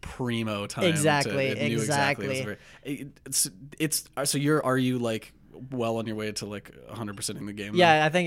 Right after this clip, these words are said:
Speaker 2: think, uh, percentage-wise, it's, I'm at, uh, I think ninety percent.
Speaker 1: I'm at ninety-eight percent.
Speaker 2: Ooh!
Speaker 1: I have literally, uh, uh, every trophy but two.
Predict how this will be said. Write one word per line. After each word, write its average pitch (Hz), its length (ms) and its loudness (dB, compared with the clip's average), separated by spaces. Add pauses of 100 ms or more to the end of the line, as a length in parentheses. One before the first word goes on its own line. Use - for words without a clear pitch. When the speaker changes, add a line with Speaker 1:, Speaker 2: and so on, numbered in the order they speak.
Speaker 2:
think, 147 120 -10
uh, 165 260 4
percentage-wise, 180 680 0
it's, 156 260 0
I'm 156 200 -2
at, 147 280 -2
uh, 131 260 -2 (500)
I - 40 -14
think 139 240 -8
ninety 135 320 -4
percent. - 420 -12 (680)
Speaker 1:
I'm 120 140 0
at 127 120 -2
ninety-eight 117 840 0
percent. 113 640 0
Speaker 2:
Ooh! 427 640 8 (360)
Speaker 1:
I 123 120 6
have 123 400 2
literally, 131 720 2
uh, - 100 -10 (220)
uh, 120 60 2 (120)
every 143 640 0
trophy 131 480 2
but 113 380 -4 (220)
two. 123 520 0